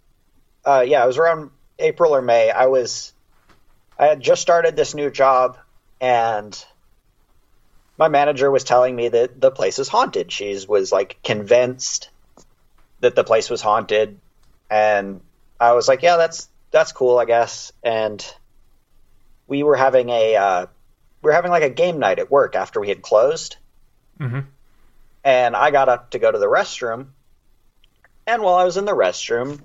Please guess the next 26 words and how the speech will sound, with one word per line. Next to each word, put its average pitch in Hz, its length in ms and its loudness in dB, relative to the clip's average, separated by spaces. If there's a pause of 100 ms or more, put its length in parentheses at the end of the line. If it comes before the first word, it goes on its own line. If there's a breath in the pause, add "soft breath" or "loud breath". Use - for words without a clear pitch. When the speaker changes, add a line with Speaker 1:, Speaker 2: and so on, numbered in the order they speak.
(100)
Speaker 1:
the 175 140 2
doorknob 185 400 2
rattled, 95 320 2
like 104 180 2
someone 117 300 0
had 104 320 0 (160)
just - 220 -10
not 110 260 0
seen 113 300 -10
me 107 120 -6
go 104 180 4
into 107 120 -4
the 98 100 -2
restroom, 101 480 -2
and 98 80 -6
they 98 60 0
were 98 80 0
just 95 200 -10
trying 107 320 0
the 95 60 -6
door, 101 440 2 (880)
and 107 100 -4
it 95 80 -2
was 90 120 -6
locked. 151 500 -2 (1500)
And, 127 480 0